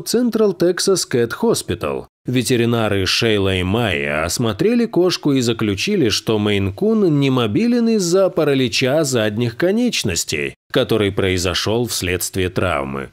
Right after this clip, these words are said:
К сожалению, дефект необратим.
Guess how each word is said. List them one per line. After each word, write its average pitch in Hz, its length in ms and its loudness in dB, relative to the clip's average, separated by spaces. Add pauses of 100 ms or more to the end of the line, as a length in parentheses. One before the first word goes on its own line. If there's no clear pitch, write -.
К - 60 -10
сожалению, 135 720 0
дефект 101 640 -2
необратим. 98 840 -2